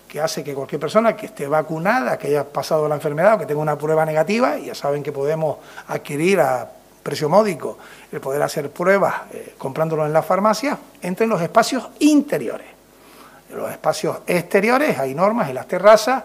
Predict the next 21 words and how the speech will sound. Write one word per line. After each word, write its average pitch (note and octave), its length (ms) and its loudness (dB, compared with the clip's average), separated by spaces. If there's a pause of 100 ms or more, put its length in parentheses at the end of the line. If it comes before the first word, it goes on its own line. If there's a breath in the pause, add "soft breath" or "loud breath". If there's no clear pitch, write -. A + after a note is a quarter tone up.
(340 loud breath)
donde C3 160 -8
no C3+ 80 -4
es - 40 -12
obligatorio D#3+ 880 -4
el B2 120 -12
tener D3+ 420 -6
este D#3+ 240 -6
certificado C3 640 -6
verde. A#2 240 -8
Yo F#3+ 100 2
espero G3+ 320 2
que D3+ 100 2
no C#3 160 -2
haya B2+ 220 -2
demanda, E3+ 480 -4 (800 loud breath)
yo F#3+ 100 2
espero G3+ 220 6
que F3+ 40 2
pongamos E3 360 0
sentido D3 440 -4
común. C#3 380 -6